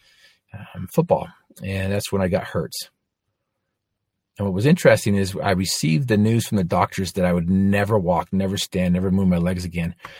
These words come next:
And that's what I, that's what I like to address on stage to everybody. And I want to address with you too. You know, I may be in a wheelchair and I may have been given a life sentence to never walk, stand, or move m-, my legs again. Uh, the experts also told me I'd never have kids.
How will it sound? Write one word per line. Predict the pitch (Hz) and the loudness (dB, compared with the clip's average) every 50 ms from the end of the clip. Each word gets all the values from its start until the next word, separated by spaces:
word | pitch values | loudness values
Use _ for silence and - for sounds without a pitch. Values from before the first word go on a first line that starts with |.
| - - - - - | -20 -16 -10 -4 -2
And | 110 | 0
that's | 120 127 - | 0 0 2
what | - 147 127 113 - - | 4 4 4 4 2 0
I, | 117 110 | -2 0
that's | 110 123 135 - | 2 2 2 2
what | - - 123 | 2 4 4
I | 110 90 | 4 4
like | 82 104 107 110 92 - | 2 2 0 0 0 -2
to | - 113 | -2 -2
address | 98 85 85 98 101 90 90 87 - - - | -2 0 0 0 0 0 -2 -4 -6 -8 -4
on | 101 95 90 | -4 -2 -2
stage | - - - - 135 131 110 90 - | -2 -2 -2 0 0 0 0 -2 -4
to | - - | -4 -2
everybody. | 90 90 92 80 87 92 90 92 | -2 -2 -2 -2 -2 -2 0 0
And | 92 92 | 0 0
I | 95 | 0
want | 95 107 110 101 - | 0 0 -2 -2 -2
to | 107 | -4
address | 92 80 110 101 85 - - | -4 -2 -2 -2 -2 -2 -6
with | 87 - - | -8 -8 -6
you | 110 123 127 - 80 87 - | -4 -4 -4 -4 -6 -10 -10
too. | - - - - 180 180 - _ _ - - _ _ _ | -4 -2 -2 0 0 -2 -4 _ _ -20 -20 _ _ _
You | - 107 | -2 0
know, | 107 - - - | 0 0 0 0
I | 120 120 | 2 4
may | 117 113 120 139 160 165 | 4 6 6 6 6 6
be | 135 139 139 | 6 6 6
in | 135 127 | 6 6
a | 107 | 6
wheelchair | 95 110 107 107 - - 107 92 | 6 4 4 4 2 0 2 2
and | 90 92 | 2 2
I | 95 | 2
may | 98 113 117 | 0 0 0
have | 120 113 95 | 0 0 0
been | 90 101 98 | -2 -2 -2
given | 87 107 104 104 98 | 0 0 0 0 0
a | 92 | 0
life | 92 95 101 98 - | 0 0 -2 -2 -4
sentence | - - 98 98 92 90 - | -4 -2 0 0 0 0 -2
to | - 92 | -4 -4
never | 98 92 92 87 | -2 -2 -2 -2
walk, | 92 92 87 - | 0 -2 -4 -4
stand, | - - 90 90 | -4 -4 0 2
or | 87 | 2
move | 90 92 90 | 2 4 2
m-, | 90 90 - - | 0 -2 -2 -2
my | - 87 | -4 -2
legs | 85 90 95 98 - 95 | 0 0 -2 -2 -4 -6
again. | 78 85 87 87 92 101 - _ - - - - _ _ _ _ - 85 | -4 -2 -2 -2 -2 -2 -4 _ -18 -20 -20 -20 _ _ _ _ -6 -4
Uh, | 92 | -2
the | 95 95 110 | 2 4 4
experts | 113 - - - - 117 | 4 2 0 -4 2 2
also | 98 92 - 104 | 2 2 2 -2
told | 87 - 110 101 | -4 0 2 2
me | 104 98 | 4 4
I'd | 98 101 | 4 2
never | 101 92 98 | 2 2 2
have | 101 90 - | 0 0 0
kids. | - 110 98 90 85 | 2 0 0 0 0